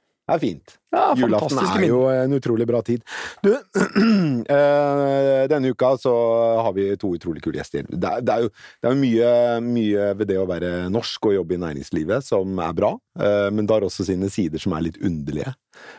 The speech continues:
Speaker 1: kan man
Speaker 2: <laughs>
Speaker 1: trygt si. Eh, og en av dem som har beskrevet de, eh, litt mer underlige sidene av det veldig godt, er deg, Børge Lund. Tegneserieskaper og, eh, mannen bak tegneseriestripen Lunsj. Velkommen.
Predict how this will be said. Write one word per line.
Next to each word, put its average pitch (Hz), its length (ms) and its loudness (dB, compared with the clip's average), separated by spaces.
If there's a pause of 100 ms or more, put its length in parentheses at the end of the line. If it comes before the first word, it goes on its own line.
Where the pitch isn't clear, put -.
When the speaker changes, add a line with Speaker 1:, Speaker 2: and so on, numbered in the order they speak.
Speaker 1:
kan 104 160 -2
man 101 220 0
Speaker 2:
<laughs> - 40 -8
Speaker 1:
trygt 110 220 0
si. 123 100 4 (460)
Eh, 117 480 2
og 120 120 2
en 127 180 2
av 120 80 0
dem 107 100 -4
som - 140 0
har 107 60 -4
beskrevet 101 600 -2
de, 101 220 -2 (120)
eh, 98 400 0
litt 101 180 -6
mer 95 220 -2
underlige 90 520 -4
sidene 78 340 -4
av 73 80 -6
det 92 160 -2 (640)
veldig 92 280 0
godt, - 200 -6
er 90 200 -2
deg, 104 160 -2
Børge 92 280 0
Lund. 185 160 -8 (380)
Tegneserieskaper 98 960 0
og, 101 300 2 (180)
eh, 92 320 0 (160)
mannen 95 380 -2
bak 90 260 -2 (100)
tegneseriestripen 85 1300 -4
Lunsj. 156 520 -2
Velkommen. 113 420 -2